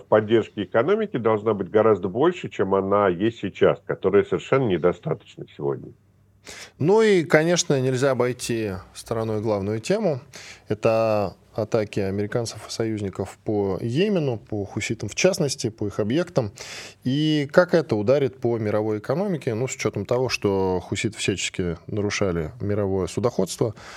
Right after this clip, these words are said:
Speaker 2: в районе Красного моря. <clears throat>
Speaker 1: Я
Speaker 2: Есть
Speaker 1: думаю,
Speaker 2: что сказать?
Speaker 1: что, да, смотрите, у нас есть две проблемы. Первая — это вот то, что фактически с сегодняшнего дня можно говорить о том, что Красное море закрыто для судоходства, а значит, закрыт и Суэцкий канал.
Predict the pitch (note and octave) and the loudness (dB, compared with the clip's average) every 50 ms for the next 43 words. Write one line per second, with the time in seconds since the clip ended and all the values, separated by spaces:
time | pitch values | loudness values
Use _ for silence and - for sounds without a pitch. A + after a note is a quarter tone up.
0 | - - - - - G#2 F#2+ F#2 F#2 F2+ G2 G2+ G2 G2 F#2 G2 G2+ G2 F#2 F#2 | -18 -18 -20 -4 -2 -2 0 0 0 0 2 2 2 2 2 2 0 0 -2 -4
1 | - F#2+ F#2+ F2+ - F#2+ F#2 F2 F2 F2 F2 E2 E2 E2 E2+ - - - E3 - | -2 -2 -4 -2 -4 -6 -6 -4 -4 -4 -4 -6 -6 -8 -10 -14 -18 -20 -10 -4
2 | - C3+ C#3 C3 A#2 G2+ E2 - - _ - - - - - - - - - - | -2 0 0 0 -2 -2 -6 -10 -16 _ -20 -20 -20 -20 -20 -20 -20 -20 -20 -20
3 | - - - - _ - G2+ B2+ D3+ G3+ G#3+ G#3+ G#3 G#3+ G#3 F#3+ - - C#3+ D#3+ | -20 -20 -20 -14 _ 0 6 6 8 8 8 8 8 8 8 8 8 6 8 8
4 | F#3 F#3 F3 E3+ F3 D3+ - - - - - - - - - - - _ _ _ | 8 10 10 8 8 6 4 -4 -12 -16 -20 -20 -20 -20 -20 -20 -20 _ _ _
5 | - G#2+ A2 D#3 D3+ B2 - C3+ D3 E3+ F3 D3+ A2 - - G#2 G#2 A2+ C#3+ F3+ | -6 6 8 8 8 8 8 6 6 8 8 6 4 4 6 6 8 8 8 8
6 | G3 G#3 - - D#3 D3+ D#3 C#3+ A#2+ C3 C#3+ C#3 C#3 - A#2 A2+ G#2+ A2+ A2+ A2 | 8 6 6 4 4 4 4 4 4 2 2 4 6 6 6 6 6 4 4 4
7 | G2 D#2+ D2+ D2+ - - C#3+ D#3 D#3+ D3+ B2+ A2+ A2+ G#2+ - - - G2+ G2+ G#2+ | 4 4 2 -2 -4 0 2 4 4 6 6 6 6 6 4 2 2 2 2 2
8 | - - - B2+ - - A#2 - A2 G#2 - - B2 A#2 A2 - - - - - | 2 2 0 0 0 -2 -2 0 0 0 2 2 -2 -2 -2 -4 -12 -14 0 6
9 | G#2 G2+ G2 F#2+ F#2 F2+ F2 E2+ E2 D#2 - - - - - G2 F2+ F2 E2+ - | 8 8 10 10 10 10 8 8 6 4 -2 -10 -14 0 2 4 6 6 4 4
10 | - B2+ B2+ A#2 G2 F#2+ F2+ - - G2+ F#2+ F#2+ F2+ E2+ F#2 G2+ G2+ G2+ F#2+ F2+ | 6 6 6 6 6 4 0 0 2 4 4 4 4 2 2 2 4 4 4 4
11 | E2+ D#2 D2+ F#2+ G2 F#2 - F2 D2+ - - F#2 F#2 F2+ - G#2 F2+ - G2+ F#2 | 4 2 2 0 0 0 -2 -2 0 2 4 4 2 2 2 -2 0 0 -2 -2
12 | F2 - - E2+ - - G#2 G#2 G2 - - F#2+ F#2 F#2 G2 F#2+ F2+ E2 D#2 F2+ | -2 -4 -6 -10 -2 4 4 4 4 4 2 0 2 4 6 6 4 6 4 2
13 | F#2 - - G2 F#2 D#2 - D#2+ E2 E2+ - F3+ E2+ E2+ F2+ F#2+ - - - - | 2 4 2 2 2 0 -2 -4 -6 -4 -4 0 4 4 4 4 6 2 2 2
14 | - - F2 E2+ D#2+ D#2+ F#2+ F2+ D#2+ - - B1+ - F2 D#2+ - F#2 E2+ D#2 - | 2 0 0 0 2 4 2 2 2 0 -6 -2 -2 -2 0 2 2 0 0 0
15 | E2+ - - F#2 E2 D2+ - - F2 - - - F2+ G#2 C#3 F#3+ A3 A#3 - | -6 -4 0 2 2 2 2 -2 -4 -4 2 2 4 6 6 6 6 4 2